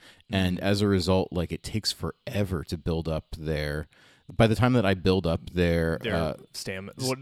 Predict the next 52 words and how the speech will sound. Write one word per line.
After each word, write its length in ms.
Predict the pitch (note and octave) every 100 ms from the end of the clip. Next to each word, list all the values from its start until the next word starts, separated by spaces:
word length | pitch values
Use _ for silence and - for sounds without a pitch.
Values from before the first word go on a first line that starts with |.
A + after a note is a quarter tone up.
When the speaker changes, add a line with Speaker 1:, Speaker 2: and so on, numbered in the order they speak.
| C3
Speaker 2:
it's 140 | C3 C3+
not 120 | G#2+
stamina, 360 | - F#2 F#2 F#2
but 280 | F#2+ -
stance. 580 | F2 - G#2+ A2+ - - -
Speaker 1:
their 120 | G#2+
stance, 640 | - - E2 F2+ F#2+ -
or, 160 | - F2
yeah, 280 | E2+ E2+ D#2
their, 260 | E2+ E2
their 240 | C2+ F2 D#2+
guard, 540 | - D#2+ E2 F#2 F#2+
basically, 420 | G2+ G2 A2 A2
until 180 | G2 A2
I 60 | G#2+
build 240 | G2 G2
that 160 | F#2 E2
up 160 | F#2
so 140 | - F2
that 160 | D#2+
it 100 | D2
breaks 400 | - D2 F2 -
and 80 | F2
I 40 | D#2+
break 280 | E2 D#2+
their 160 | - C#2+
guard, 480 | D2 C#2 E2 G#2 G2
like, 320 | E2 D#2 - - _ _ _ _ - F2+
by 220 | - F#2+ A#2+
the 80 |
time 440 | A#2+ A2 G2+ G#2+ G#2
that 120 | F2
I've 220 | F2 E2
built 200 | F2 F#2
that 180 | F#2+ D#2+
up, 140 | E2+ -
they're 120 | G2+
basically, 520 | D#2+ G#2+ - F#2+ F2 D2
their 180 | D#2
health 300 | - B2+ -
bar 240 | - G#1+ G#1+
is 120 | -
dropped 300 | - A1+ -
to 80 | D2
the 60 |
bottom 380 | B1 A1+ G#1+ A#1+
already. 500 | A1 A1 G1+ G1+ - - - - -
And 160 | G#2+
maybe 280 | G#2+ D3 G3
I 200 | - A#2+
am 240 | C3 B2+ G#2
just 180 | G#2